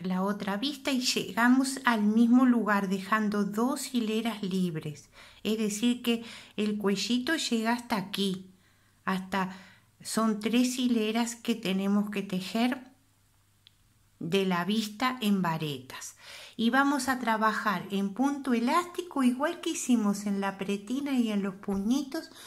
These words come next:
durante seis hileras, que es el ancho que yo le voy a dar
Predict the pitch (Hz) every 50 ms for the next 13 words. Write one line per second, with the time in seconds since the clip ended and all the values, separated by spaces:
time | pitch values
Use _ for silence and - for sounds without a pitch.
0 | - - - - - 226 233 233 240 240 226 214 220 233 226 - - 277 294 311
1 | 311 294 - - 285 262 247 247 254 269 269 294 302 302 - - - - - -
2 | - _ - 247 262 262 247 247 302 294 277 254 247 247 254 262 262 269 294 262
3 | 262 254 247 247 247 240 233 233 240 226 233 226 220 214 196 185 190 202 220 214